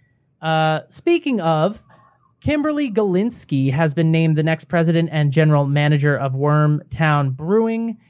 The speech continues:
She is, we've recently reported that Sc-, uh, co-founder Scott Metzger is stepping away. Uh, he took over the, the president G M role in an interim role. Now he's going to Maui. Good for you, Scott.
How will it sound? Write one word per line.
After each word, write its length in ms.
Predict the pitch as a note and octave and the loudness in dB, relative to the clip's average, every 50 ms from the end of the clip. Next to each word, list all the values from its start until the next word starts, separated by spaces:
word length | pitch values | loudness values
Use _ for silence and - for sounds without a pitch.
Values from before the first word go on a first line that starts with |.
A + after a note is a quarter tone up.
| _ _ - | _ _ -18
She 560 | - - - - - G3+ G3 G3 G3 F#3+ D#3 | -14 -12 -10 -4 0 0 2 2 2 0 -2
is, 520 | D#3+ F3 E3+ E3+ E3 E3 E3 D#3+ D#3 - C#3+ D3 | -2 0 0 0 0 0 -2 -2 -6 -8 -8 -4
we've 240 | E3 E3 F#3+ G3+ F3 | -2 0 0 2 2
recently 320 | F3+ F3+ E3+ - F3+ E3+ E3 | 2 2 2 2 0 0 0
reported 480 | E3 D#3 - - F3 F3 D#3+ E3 D#3 | 0 -2 -2 -2 -2 -2 -2 -2 -2
that 220 | D3 D3 D3 C#3 - | -2 -2 -2 -4 -6
Sc-, 300 | - - - D#3+ - - | -10 -6 -6 -4 -2 0
uh, 340 | D#3+ D3+ C#3+ C#3+ C#3 C3 C#3 | 0 0 2 0 0 -2 -4
co-founder 460 | - - E3 D3+ - D#3+ D#3 C#3+ C#3+ | -2 -2 -2 0 2 0 0 0 -2
Scott 300 | C3 - - D3+ C3 C3+ | -2 0 0 0 2 2
Metzger 440 | D3 D3 C#3+ C3+ - - D#3 D3+ C#3+ | 0 0 0 -2 -2 -2 0 0 0
is 240 | A2+ C#3+ C3+ B2+ | 0 -2 -4 -4
stepping 320 | - - D3 C3 C3+ C#3+ C#3+ | -2 -2 -2 0 0 0 0
away. 640 | C#3 B2+ B2+ C3 C#3 C3+ C3+ C#3 D#3+ G3 A3 - _ _ _ _ _ _ _ - - | 0 0 0 0 0 0 0 0 -2 -2 -4 -8 _ _ _ _ _ _ _ -8 -2
Uh, 180 | C3 C3 B2+ | 0 0 0
he 140 | B2+ - D#3 | 0 -2 -2
took 200 | C#3 - D#3+ D3+ | 0 0 0 2
over 200 | D3+ D3 C#3 D3 | 2 0 0 0
the, 340 | C#3 C#3+ C#3 C#3 C3+ A#2+ - | -2 0 0 0 -2 -2 -4
the 280 | - C#3+ C3+ C3 C3 B2+ - | -4 -2 0 0 -2 -2 -2
president 440 | - D#3+ D3+ C#3+ D3 C#3 C#3 B2+ | 0 0 2 2 2 2 0 -2
G 240 | C3 - D3 C#3+ C#3 | -2 0 0 2 2
M 180 | C#3 C#3 C#3 C3+ | 0 0 -2 -2
role 260 | C#3 C3+ C3+ C3 C3 | -2 -2 -2 -2 -2
in 140 | - D3 C#3 | -4 -4 -4
an 100 | C3+ C3+ | -4 -2
interim 440 | C#3 G#3+ A3 G#3 - - F#3+ F3 E3 | 0 0 0 0 0 -2 -4 -4 -2
role. 420 | D#3+ D#3 D#3 D#3 D3+ D#3 D#3 C#3+ B2+ - | -2 -2 0 0 0 0 -2 -4 -4 -6
Now 180 | D3 C3 C3 C3 | -4 -4 -2 -2
he's 180 | C3+ C#3 B2+ | -4 -4 -2
going 220 | - C#3+ C3 B2+ B2 | -2 0 0 0 -2
to 60 | A#2+ | -2
Maui. 380 | C3+ F3 G3 G#3 G#3 G#3 G#3+ | -4 -2 -2 0 0 -2 -2
Good 220 | G3 E3 D3+ B2+ - | -4 -4 -6 -8 -6
for 80 | C#3 | -6
you, 120 | C3 B2+ B2+ | -4 -4 -4
Scott. 440 | B2+ - - D3+ D3 D3 D3+ - | -4 -4 -4 -2 -2 -2 -2 -4